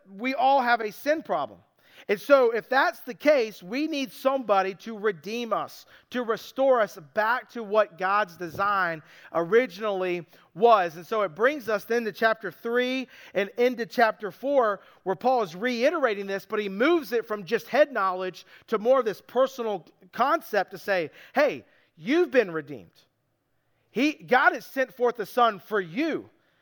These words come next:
for you to be, uh, adopted, that you are heirs. You're not just a slave over here, but your identity has changed because of Jesus. And so three things I want to draw out of this. If you're really thinking,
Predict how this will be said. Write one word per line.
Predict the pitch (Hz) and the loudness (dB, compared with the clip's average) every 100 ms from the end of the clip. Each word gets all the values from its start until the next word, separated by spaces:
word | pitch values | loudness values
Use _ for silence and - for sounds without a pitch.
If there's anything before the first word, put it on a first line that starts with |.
| _ _ | _ _
for | 226 | -4
you | 202 202 330 330 | -4 -2 0 0
to | |
be, | 254 240 233 226 - _ - _ - | -2 -4 -4 -6 -14 _ -20 _ 2
uh, | 185 196 | 2 2
adopted, | 190 135 233 240 262 - 160 - _ _ _ _ _ | -4 -2 0 2 0 -4 -16 -16 _ _ _ _ _
that | 196 208 | -8 -4
you | 233 330 | 0 0
are | 262 240 208 - | 2 2 2 0
heirs. | 254 254 190 113 - - _ - | 2 2 0 -6 -18 -20 _ -8
You're | 262 | 2
not | 302 302 202 | 4 4 -2
just | 269 - - _ _ _ | -10 -12 -18 _ _ _
a | 220 | -4
slave | 202 - 240 277 277 269 | -4 -4 0 0 0 -2
over | 247 208 190 | -2 -2 -4
here, | 214 269 202 175 - - | -2 0 0 -2 -8 -12
but | 214 160 | -12 -2
your | 285 | 0
identity | 269 214 156 254 285 220 | 0 -2 -4 -4 -4 -6
has | 190 190 - | -6 -6 -8
changed | - 269 254 196 - | -8 -6 -4 -8 -12
because | 180 190 247 254 220 - | -14 -6 0 2 2 -2
of | 208 170 | -12 -12
Jesus. | 143 240 190 147 117 - - - - | -12 -12 -10 -14 -18 -20 -20 -16 -12
And | 190 | 0
so | 247 | 0
three | 220 277 311 | 0 -4 -4
things | 277 262 226 | -2 -2 0
I | |
want | 226 226 165 | 0 -2 -4
to | |
draw | 208 240 233 | 0 2 2
out | 214 220 | 0 0
of | 190 | -2
this. | 196 | -6
If | 190 165 | -8 -10
you're | 240 | 0
really | 240 254 | 4 4
thinking, | 240 233 - 214 196 | 2 -8 -8 -12 -12